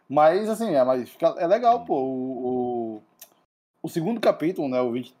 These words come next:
Speaker 1: três, o que lá do
Speaker 2: Hum.
Speaker 1: hospital, é, pra mim é o mais legal por isso. Porque ele dá uma expandida, né? Ele meio que volta pro,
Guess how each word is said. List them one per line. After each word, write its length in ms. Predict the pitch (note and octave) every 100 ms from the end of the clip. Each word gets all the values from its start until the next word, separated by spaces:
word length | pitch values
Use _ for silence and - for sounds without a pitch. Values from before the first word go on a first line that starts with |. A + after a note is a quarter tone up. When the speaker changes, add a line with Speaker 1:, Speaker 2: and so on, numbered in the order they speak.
| _
Speaker 1:
três, 540 | B2+ E3 C#3+ - - _ _ _
o 140 | - A#2
que 80 | C3+
lá 140 | C3
do 100 | B2+
Speaker 2:
Hum. 20 |
Speaker 1:
hospital, 440 | A2 A2 C#3 F3+ C#3+
é, 80 | B2+
pra 200 | - C#3+
mim 100 | D#3
é 60 |
o 40 | E3
mais 220 | E3 F3
legal 300 | F#3+ C#3+ D3 C#3+
por 140 | - F#3+
isso. 320 | B2+ - - - - _ _ - _ _ _
Porque 360 | - B2 A#2 -
ele 600 | B2 C3 C#3+ C#3+ D#3 F3+
dá 240 | D#3 C#3 F#3
uma 100 | A#3+
expandida, 500 | - B3 G3+ E3+ D3
né? 120 | D#3+
Ele 200 | G3 F3+
meio 160 | F3 F#3
que 140 | F#3
volta 440 | D3+ C#3+ F#3+ A#3 F#3+
pro, 480 | - C#3+ C3 B2